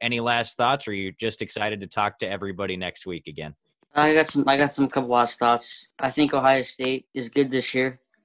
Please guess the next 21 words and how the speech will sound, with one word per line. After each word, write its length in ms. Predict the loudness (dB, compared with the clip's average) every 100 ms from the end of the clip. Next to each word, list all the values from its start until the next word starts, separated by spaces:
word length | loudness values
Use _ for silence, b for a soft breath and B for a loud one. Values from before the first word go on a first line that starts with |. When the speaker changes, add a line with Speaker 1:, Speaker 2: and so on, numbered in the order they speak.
| _
Speaker 2:
definitely. 440 | -2 -2 0 0 2
But, 280 | 0 0 _ _ _ _
you 100 | -2
know, 240 | 4 4 6
other 180 | 6 6
Big 220 | 4 0
Ten 200 | -2 -2
teams 340 | 0 0 0
have, 160 | -4 -6 -6
have 140 | -6 -2
showed 220 | 2 4
up. 260 | 4 0 _ _ _ _ -10
You 60 |
know, 120 | -2 0
Maryland, 600 | 4 4 4 2 0 -2 -10 _ _ -2
Indiana, 500 | 2 4 4 2 0
and 120 | -4
Purdue, 400 | -2 4 4 2 -6 _ _ _ _ _ _ _ -4
and 80 | 0
Northwestern. 640 | 0 2 4 4 2 0
Def-, 260 | 2 2 0